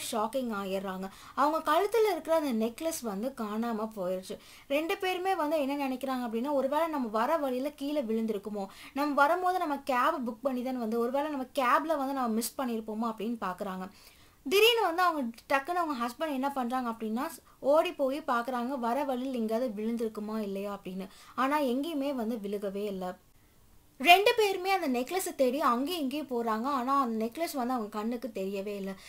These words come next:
சரி, ஓகே, நம்ம வந்து போலீஸ் கிட்ட போய் வந்து ஒரு கம்ப்ளைண்ட் கொடுக்கலாம் அப்படிங்கிறாங்க. கம்ப்ளைண்ட்டும் கொடுத்துட்றாங்க. அதுக்கப்புறம் நியூஸ் பேப்பர்ல எல்லாம் வந்து அட்வர்டைஸ்மெண்ட்லாம் கொடுக்குறாங்க. இந்த மாதிரியான நெக்லஸ் வந்து நீங்க கொடுத்தீங்கன்னா இவ்வளவு சலுகைகளுக்கு வந்து கிடைக்கும் அப்படின்னு வந்து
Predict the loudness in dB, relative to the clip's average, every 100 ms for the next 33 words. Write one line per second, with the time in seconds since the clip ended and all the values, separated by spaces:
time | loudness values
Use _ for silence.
0 | -14 -4 0 4 4 2 -2 0 -2 -2
1 | 0 2 2 0 -2 -4 2 2 2 0
2 | 0 0 -2 -4 -2 -2 -4 -2 -4 -2
3 | -2 -4 -4 -6 -4 -6 -8 -4 -4 -2
4 | -4 -2 -4 -4 -4 -6 -4 -4 -6 -8
5 | -14 -4 2 4 6 2 2 0 0 -2
6 | -2 -4 0 0 2 2 0 0 0 0
7 | -2 -2 -4 -4 -2 -4 -2 -4 -4 -6
8 | -6 -10 -8 -2 2 4 2 2 -2 0
9 | -2 -2 -2 -2 -2 -2 -2 -4 -6 -4
10 | -4 -4 -4 -4 -4 -2 -2 -2 -2 -4
11 | -4 -6 -6 -6 -4 -4 -6 -4 -6 -4
12 | -6